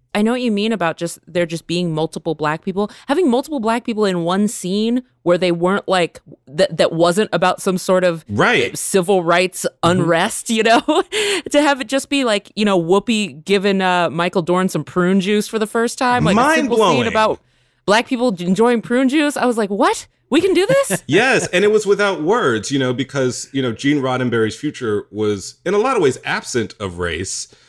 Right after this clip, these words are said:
Speaker 2: um, but it, you know, I, I still felt something happening for me with that show that was different than other shows. And on top of that, you know, it was about the awe of science and
Speaker 1: Mm.
Speaker 2: the possibilities. I mean, it just was a combination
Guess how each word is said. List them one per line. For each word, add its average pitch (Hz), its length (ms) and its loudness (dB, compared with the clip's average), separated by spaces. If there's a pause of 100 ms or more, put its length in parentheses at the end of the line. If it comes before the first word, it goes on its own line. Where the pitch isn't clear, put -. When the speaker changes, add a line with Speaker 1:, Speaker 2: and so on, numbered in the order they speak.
(140)
Speaker 2:
um, 117 520 -2
but 127 260 0
it, 135 200 2 (120)
you 147 140 0
know, 110 300 -2 (160)
I, 120 260 -12
I 135 60 -2
still 190 260 2
felt 180 380 -2
something 107 420 -2
happening 120 480 -4
for 104 160 -10
me 92 180 -8
with 92 220 -6
that 92 260 -6
show 98 360 -4
that 85 160 -16
was 90 140 -16
different 95 460 -4 (340)
than 110 180 -4
other 107 240 -4
shows. 101 580 -6
And 110 300 -6
on 104 160 -10
top - 360 -6
of 104 120 -2
that, 82 340 -6 (340)
you 127 140 -2
know, 123 160 -4
it 127 140 2
was 131 160 -2
about 117 340 -8
the 123 220 -4
awe 98 560 -6
of 113 140 -6
science - 920 -8
and 117 400 -4
Speaker 1:
Mm. 214 400 -2
Speaker 2:
the 165 80 -2
possibilities. 143 1080 0
I 143 60 -6
mean, 156 180 0
it 160 80 2
just 196 200 -2
was 180 160 -2
a 165 40 -4
combination 135 1000 -4